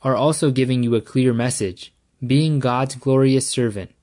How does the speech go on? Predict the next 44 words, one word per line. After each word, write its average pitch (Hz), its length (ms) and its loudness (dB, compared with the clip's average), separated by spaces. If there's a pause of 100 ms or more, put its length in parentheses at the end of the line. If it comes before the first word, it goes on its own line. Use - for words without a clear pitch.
(140)
Noah 131 360 2
was 120 180 0
extremely 123 580 -2
close 120 420 -2
to - 80 -8
him, 95 260 -12 (220)
and 120 120 -2
his 127 140 -2
handful 147 460 0
of 123 140 0
followers 131 580 0
were 120 100 0
so 151 240 0
dear 135 280 2
to 143 120 -4
him 120 220 -2
that, 117 320 -4 (100)
for 123 140 -2
their 139 220 2
sake, 110 500 -4
he 135 160 0
annihilated 120 720 0
all 120 260 0
others 107 380 -2
in 101 80 -8
that 101 240 -8
land. 110 360 -6 (440)
The 139 180 0
eminent 180 460 -2
personage 117 560 -2
of 120 220 -2
Noah 120 480 2
and 123 160 -4
his 117 120 -4
followers 110 640 0
were 113 200 -4
severely 135 600 0
ridiculed 113 640 -4
and 120 180 -4
looked 135 220 -2
down 120 240 -2
upon 104 340 -6
by 101 140 -4
others. 104 520 -6